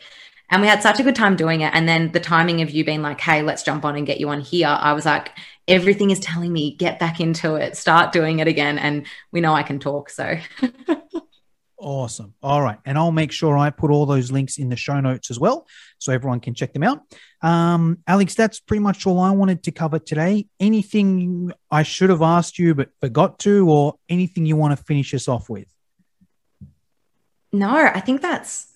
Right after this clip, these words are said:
Speaker 1: I think that's pretty much everything. The only thing that came to mind before, just when you were talking about that whole management side of things, um, one thing that I remember, and this is something, you know, I say I didn't take much from my uni degrees, but in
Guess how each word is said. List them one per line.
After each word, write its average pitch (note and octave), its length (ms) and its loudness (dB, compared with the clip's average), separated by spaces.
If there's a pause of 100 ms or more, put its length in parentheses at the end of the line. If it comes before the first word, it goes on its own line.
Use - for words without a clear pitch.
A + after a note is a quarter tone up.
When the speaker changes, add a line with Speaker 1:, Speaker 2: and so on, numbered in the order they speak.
Speaker 1:
I G3+ 100 -6
think A3 180 -6
that's D#4+ 140 0
pretty C#4+ 160 -2
much G#3 160 0
everything. F#3+ 340 -2
The F#3 160 -2
only A3 160 2
thing A#3 160 0
that - 100 -2
came G3 180 -2
to F#3 80 -6
mind F3 140 0
before, F3 360 0
just - 140 -12
when F3+ 120 -2
you F#3+ 60 0
were F3+ 60 -2
talking F3 340 -4
about E3 260 0
that D#3+ 140 0
whole E3 160 -2
management E3 540 -4
side D#3 200 2
of D#3 100 -6
things, - 440 -14 (460)
um, E3 260 0
one F#3 200 2
thing A3+ 200 2
that E3 280 -2
I E3 100 -2
remember, D#3+ 300 0
and D#3 220 -2
this F#3 80 -12
is A3 80 -6
something, D#3 420 -2 (540)
you F3 100 -6
know, D#3 80 -2
I D3 160 -4
say E3 200 0
I - 20 2
didn't D#3 200 -2
take D#3 180 -4
much - 180 -4
from D#3 100 -8
my C#3+ 100 -4
uni E3 300 -4
degrees, D3 340 -6
but D3 220 -6
in F3 380 -2